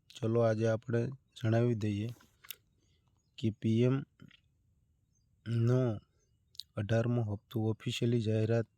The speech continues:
તારીખ એક ઓક્ટોબર બે હજાર ચોવીસના દિવસે કરવામાં આવી છે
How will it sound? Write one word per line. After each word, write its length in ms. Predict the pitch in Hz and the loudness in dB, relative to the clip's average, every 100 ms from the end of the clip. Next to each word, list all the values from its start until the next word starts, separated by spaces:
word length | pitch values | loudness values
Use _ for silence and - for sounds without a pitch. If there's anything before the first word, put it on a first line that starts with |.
| - | -12
તારીખ 300 | 107 110 107 _ _ _ _ - - | -6 -6 -6 _ _ _ _ -18 -4
એક 200 | 120 127 _ | 0 0 _
ઓક્ટોબર 500 | 123 113 - 107 113 | -8 -8 -4 -2 -2
બે 120 | 113 113 | 0 2
હજાર 280 | 110 107 | 2 0
ચોવીસના 580 | 110 - 110 110 113 113 | -2 -2 -2 0 0 -2
દિવસે 800 | 107 _ _ - 120 - 123 170 - _ _ _ _ - _ | -4 _ _ -14 -10 -2 0 0 -4 _ _ _ _ -20 _
કરવામાં 460 | - 110 107 113 110 | -4 0 2 2 4
આવી 220 | 113 120 | 4 2
છે 200 | 98 110 | 0 -4